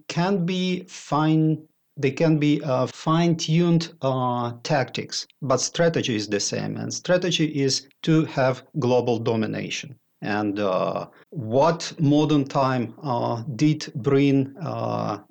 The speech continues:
to Russia as, as a possibility? They, they took it as a possibility. Let's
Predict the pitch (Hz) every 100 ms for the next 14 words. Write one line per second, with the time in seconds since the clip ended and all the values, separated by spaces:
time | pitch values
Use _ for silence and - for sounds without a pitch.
0 | _ - 135 139 143 - 139 127 123 117
1 | - 127 120 117 131 143 117 107 110 -
2 | 151 175 208 - 185 220 - 240 226 196
3 | 170 170 165 175 160 202 156 165 156 -
4 | 135 151 180 -